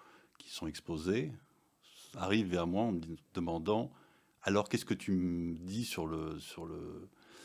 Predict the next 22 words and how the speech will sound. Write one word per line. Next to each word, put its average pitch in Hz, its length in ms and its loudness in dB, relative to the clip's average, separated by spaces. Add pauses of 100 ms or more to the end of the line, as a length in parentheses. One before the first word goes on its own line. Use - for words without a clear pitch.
(420)
sur - 240 -2
l'artiste, - 580 2
et 87 80 -2
cetera. » - 400 -12 (840)
Et 87 100 -6
c'est - 240 -4
une 95 40 2
chose 139 220 4
qui 101 140 2
m'agace 101 380 6
toujours 101 420 4
parce 95 180 -2
que 92 140 0
je 85 100 -2
pense 113 340 0
que - 120 -4
le, 85 520 -4 (360)
que 87 100 -6
l'art 104 300 4
est 92 140 -4
un 92 60 2
langage. 92 680 2